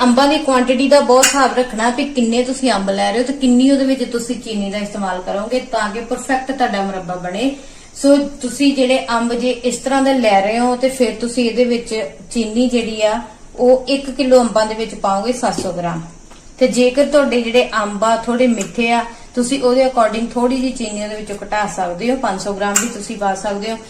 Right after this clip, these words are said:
ਤੇ ਜੇਕਰ ਖੱਟੇ ਆ ਤੇ ਤੁਸੀਂ ਥੋੜੀ ਕੁਆਂਟੀਟੀ ਉਹਦੀ ਵਧਾ ਸਕਦੇ ਹੋ। ਇਹ ਹੁਣ ਮੇਰੇ ਡੇਢ ਕਿਲੋ ਅੰਬ ਨੇ ਤੇ ਇਹਨਾਂ ਦੇ ਵਿੱਚ ਇਹ ਨੌ ਸੌ ਗ੍ਰਾਮ ਹੈ ਜਿਹੜੀ ਹੈ ਖੰਡ ਆ, ਚੀਨੀ ਲੈ ਲਈ ਆ। ਤੁਸੀਂ ਅੱਧਾ ਗੁੜ ਤੇ ਅੱਧੀ ਖੰਡ ਵੀ ਪਾ ਸਕਦੇ ਹੋ, ਕੱਲਾ ਗੁੜ ਵੀ ਪਾ ਸਕਦੇ ਹੋ।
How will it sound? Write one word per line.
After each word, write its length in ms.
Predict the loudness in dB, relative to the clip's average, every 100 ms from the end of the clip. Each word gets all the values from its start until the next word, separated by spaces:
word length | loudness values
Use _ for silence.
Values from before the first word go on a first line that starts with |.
| -20 -2
ਤੇ 80 | 2
ਜੇਕਰ 320 | 4 4 2 0
ਖੱਟੇ 360 | 0 0 0
ਆ 80 | 2
ਤੇ 80 | 0
ਤੁਸੀਂ 320 | -2 -2 -2
ਥੋੜੀ 200 | -2 -4
ਕੁਆਂਟੀਟੀ 480 | -4 -4 -4 -8 -8
ਉਹਦੀ 180 | -8 -8
ਵਧਾ 300 | -4 -4 -2
ਸਕਦੇ 420 | -6 -8 -6 -6
ਹੋ। 40 | -6 -12 -14 -4
ਇਹ 140 | -2
ਹੁਣ 200 | 0 2
ਮੇਰੇ 340 | 2 0 -2 -2
ਡੇਢ 280 | -2 -4 -6
ਕਿਲੋ 200 | -6 -6 -6
ਅੰਬ 160 | -8 -6
ਨੇ 280 | -4 -4 -6 -12 -6
ਤੇ 80 | -4
ਇਹਨਾਂ 320 | -4 -4 -2
ਦੇ 120 | -2
ਵਿੱਚ 220 | -4 -2
ਇਹ 220 | -2 -2 -4
ਨੌ 180 | -8
ਸੌ 140 | -8 -8
ਗ੍ਰਾਮ 340 | -6 -6 -6
ਹੈ 100 | -8
ਜਿਹੜੀ 320 | -8 -10 -6 -6
ਹੈ 60 | -6 -4
ਖੰਡ 280 | -4 -4 -6
ਆ, 80 |
ਚੀਨੀ 360 | -6 -6 -6 -6
ਲੈ 120 | -8
ਲਈ 240 | -8 -6 -6
ਆ। 80 | -8 -12 -18 -6
ਤੁਸੀਂ 340 | -4 -2 -4 -4
ਅੱਧਾ 320 | 0 0 2
ਗੁੜ 280 | 2 2 0 -6 -16 -6
ਤੇ 140 | -2 -2 -2
ਅੱਧੀ 200 | -2 -2
ਖੰਡ 260 | -2 -6
ਵੀ 120 | -6
ਪਾ 200 | -4 -4 -4
ਸਕਦੇ 360 | -4 -4 -4
ਹੋ, 100 | -6 -10 -18 -8
ਕੱਲਾ 280 | -4 -2 0
ਗੁੜ 140 | -2
ਵੀ 180 | -2 -6
ਪਾ 220 | -6 -6
ਸਕਦੇ 400 | -6 -8 -8 -8
ਹੋ। 80 | -8